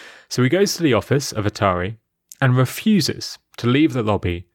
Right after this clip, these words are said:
until someone at the company would interview him. Remember, at this stage of his career, he is a complete unknown. He's dropped out of college, and yet he has this huge confidence in himself that he'll get a job.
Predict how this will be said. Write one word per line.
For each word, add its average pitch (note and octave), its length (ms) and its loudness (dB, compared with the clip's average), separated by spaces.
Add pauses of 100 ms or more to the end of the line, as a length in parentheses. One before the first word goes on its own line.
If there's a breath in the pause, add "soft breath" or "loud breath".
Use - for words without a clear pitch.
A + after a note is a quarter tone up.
(120)
until A2 220 -2
someone E3+ 340 2
at D#3+ 80 2
the C#3+ 80 -4
company F#2 440 -2
would G2 200 -2
interview - 360 -2
him. C3+ 220 -14 (720)
Remember, C#3+ 420 0 (340 loud breath)
at C#3 120 -6
this F#3 120 2
stage D3+ 300 0
of B2+ 60 2
his C#3 120 0
career, C3 360 2 (200 loud breath)
he E3 140 0
is E3 180 0
a D#3 60 -2
complete D#3 640 -2
unknown. B2+ 640 0 (140)
He's A2 160 2
dropped D3 260 0
out C3+ 140 2
of G#2+ 100 -6
college, F#2+ 420 -2 (300 loud breath)
and B2+ 140 0
yet D#3 160 0
he D3+ 160 0
has C#3+ 400 0
this - 360 -4
huge F#3 320 2
confidence A#2 600 -2
in G#2+ 80 0
himself G2 440 0
that F#2+ 120 -4
he'll F#2 80 -2
get F#2 160 -2
a F2 60 -4
job. - 340 -6